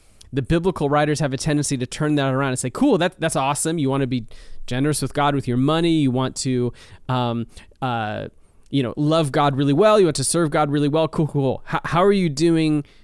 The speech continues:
with, with that for other people?" And to use the language of John,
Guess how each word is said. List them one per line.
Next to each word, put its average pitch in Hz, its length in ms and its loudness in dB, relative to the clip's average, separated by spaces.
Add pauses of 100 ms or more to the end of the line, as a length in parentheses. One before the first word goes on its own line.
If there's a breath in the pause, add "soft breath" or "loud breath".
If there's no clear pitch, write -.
(340 soft breath)
with, 143 480 -2 (180)
with 131 160 -4
that 143 200 0
for - 140 -4
other 113 160 -2
people?" - 600 -6 (2000)
And - 120 -4
to 143 100 0
use 156 120 2
the 131 100 0
language 143 400 2
of 120 80 -6
John, 120 560 -2